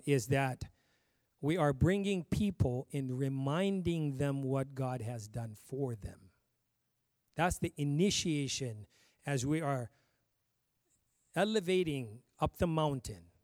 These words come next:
ascending up, we are letting the songs that we choose in this, in this stage is, is, uh, justification-oriented songs.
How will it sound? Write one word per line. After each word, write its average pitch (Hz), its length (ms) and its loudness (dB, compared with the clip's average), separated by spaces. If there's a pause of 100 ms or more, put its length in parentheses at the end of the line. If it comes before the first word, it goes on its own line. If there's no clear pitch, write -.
(360)
ascending 143 760 0
up, 120 300 -8 (1400)
we 165 200 0
are 156 160 2
letting 175 840 0 (140)
the 139 200 -2
songs 226 520 2
that 185 180 2
we 165 180 4
choose 170 760 2
in 147 180 -2
this, 160 380 2
in 143 140 -2
this 160 160 0
stage 170 680 0 (560)
is, 135 440 0 (120)
is, 143 340 2
uh, 135 220 2
justification-oriented 139 3000 0 (240)
songs. 101 640 -8